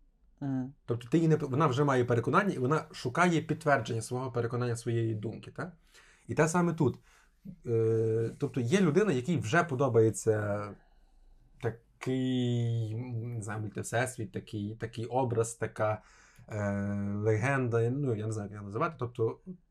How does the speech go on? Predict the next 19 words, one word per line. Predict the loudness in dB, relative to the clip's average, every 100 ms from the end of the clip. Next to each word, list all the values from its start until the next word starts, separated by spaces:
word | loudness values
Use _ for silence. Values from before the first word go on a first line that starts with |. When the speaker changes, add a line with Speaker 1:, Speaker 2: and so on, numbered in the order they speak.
| _ -10
Speaker 2:
та-, | -8
та-, | -6 -10 _ _ _
така | -4 0
манера, | 0 0 -2 -6
скажімо, | -8 -8 -8 -10
та? | -8 -8 -10 _ _ -20 _ -6
І | -2 0 0 0 -2 -6 -2
коли | 0
в | 2
нас | 0
заходить | 0 0
козака | 2 0 0
Сіромах, | 0 0 -2 0
о, | 2 0 -8 _
це | -6
те, | -2 -2
що | 0
я | 0
люблю. | 0